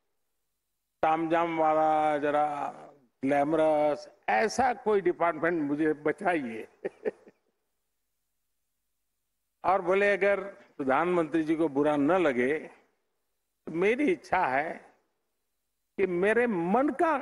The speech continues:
काम अगर है, वो है ग्रामीण विकास। अगर मुझे ग्रामीण विकास का काम मिले, तो मैं करना चाहता हूं।"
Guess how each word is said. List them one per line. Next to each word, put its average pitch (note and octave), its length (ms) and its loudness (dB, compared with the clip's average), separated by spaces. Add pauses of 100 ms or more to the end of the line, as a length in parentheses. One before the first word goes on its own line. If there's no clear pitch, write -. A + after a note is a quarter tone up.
(320)
काम F#3 280 2
अगर E3 220 0
है, D3+ 220 0
वो G3+ 160 0
है E3 220 -2
ग्रामीण C#3 380 2
विकास। C#3+ 360 0
अगर D#3 180 -2
मुझे D#3+ 260 0
ग्रामीण C#3 500 0
विकास E3+ 340 0
का D3+ 120 0
काम C#3+ 320 0
मिले, E3+ 220 2
तो G3 120 -2
मैं G3 140 0
करना D3 380 0
चाहता G#2+ 440 -6
हूं।" - 260 -6